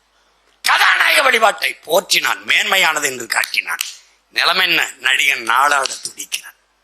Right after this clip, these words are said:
இவன் எப்படி கட்டமைச்சான்? கல்லூரி விழாவா, இயக்குனரை கூப்பிடு, திரைப்பட நடிகை, நடிகை கூப்பிடு. நீ எடா அலைபேசியில மீம்ஸ் பாடுறா, அம்மாவும் மகளும் ஆடுவாங்க, புருஷனும் பொண்டாட்டியும் ஆடுவாங்க, பிள்ளையும் தாயும் ஆடுவாங்க, இவ ஆடுவாங்க, இல்ல ஒரு குழுவா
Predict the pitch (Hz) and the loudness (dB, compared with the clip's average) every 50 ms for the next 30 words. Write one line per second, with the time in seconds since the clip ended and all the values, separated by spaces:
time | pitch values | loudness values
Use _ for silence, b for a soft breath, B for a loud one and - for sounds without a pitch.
0 | _ _ _ _ _ _ _ _ _ _ _ _ _ _ _ _ _ _ _ - | _ _ _ _ _ _ _ _ _ _ _ _ _ _ _ _ _ _ _ 0
1 | 165 196 233 285 311 339 339 330 - - 156 156 147 - - 233 196 - - - | 2 2 2 2 2 2 2 2 0 0 0 0 0 2 2 2 2 2 2 2
2 | 170 196 220 226 220 208 196 180 190 202 240 233 233 247 254 254 220 170 - - | 2 4 4 2 2 2 2 2 4 4 6 6 6 6 6 6 6 4 2 -2
3 | - - _ _ _ _ _ - 139 190 196 - 185 170 160 143 135 - 131 117 | -8 -20 _ _ _ _ _ -4 -2 -2 0 0 0 0 2 0 0 -2 -6 -18
4 | - - - _ - 175 190 196 190 175 170 156 147 151 165 180 175 175 160 151 | -20 -20 -20 _ -2 0 2 2 2 2 2 2 2 2 2 2 2 2 2 2
5 | 143 135 127 127 120 - - - - - _ _ _ _ _ _ _ _ _ _ | 2 2 0 -2 -2 -6 -12 -20 -20 -20 _ _ _ _ _ _ _ _ _ _
6 | _ _ _ _ _ _ _ _ _ _ - 143 175 196 185 175 185 196 220 214 | _ _ _ _ _ _ _ _ _ _ -2 0 2 4 4 4 4 4 4 4
7 | 196 170 180 196 208 196 196 190 - - 175 170 151 156 196 220 214 - - - | 6 6 4 4 4 4 4 2 2 2 0 0 0 2 2 2 2 2 0 0
8 | - 135 123 113 110 - - B B B B B B B B B - 131 160 170 | 0 0 2 2 0 -2 -4 B B B B B B B B B -2 0 2 4
9 | 170 170 165 156 147 151 151 156 165 165 151 147 143 139 139 135 135 127 135 147 | 4 4 6 4 4 4 4 4 4 4 4 4 4 4 4 4 4 4 2 2
10 | 156 165 - - - 165 165 170 170 165 151 143 143 143 151 151 143 139 135 135 | 2 0 0 0 0 0 2 2 2 2 2 2 0 0 0 0 -2 -2 -2 -2
11 | 135 131 131 127 123 123 135 156 170 175 180 - B B B B B B - - | 0 2 2 2 2 2 0 0 0 -2 -4 -6 B B B B B B -6 0
12 | 170 180 185 175 160 156 151 151 151 147 143 143 139 135 135 139 156 175 170 147 | 2 2 4 4 2 2 2 2 2 4 2 2 0 0 -2 -2 0 2 2 2
13 | 143 151 147 143 131 127 127 151 180 185 170 - B B B B B B B 165 | 2 2 2 2 2 2 2 0 0 0 -2 -4 B B B B B B B -2
14 | 170 175 170 165 160 143 - - 180 185 180 175 | 0 2 4 4 2 2 0 -2 0 2 2 2